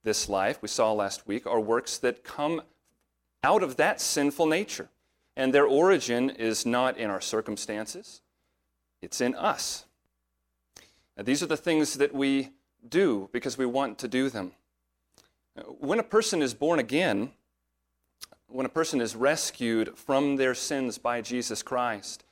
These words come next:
he makes us alive spiritually. And then the rest of our lives is easy and flesh-free as a result.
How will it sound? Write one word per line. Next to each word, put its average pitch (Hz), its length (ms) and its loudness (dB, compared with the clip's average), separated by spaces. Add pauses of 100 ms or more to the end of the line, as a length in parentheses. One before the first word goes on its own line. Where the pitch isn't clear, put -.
(240)
he 170 160 -2
makes 143 320 0
us 127 160 2
alive 113 480 2
spiritually. 196 720 -2 (1120)
And 127 200 2
then 165 140 6
the 143 100 6
rest 151 240 4
of 139 80 2
our 131 120 10
lives 147 720 2 (240)
is 120 340 -2 (220)
easy 127 580 2
and 127 240 -2
flesh-free 131 920 -2 (440)
as 120 200 -6
a 143 40 -12
result. 147 380 -6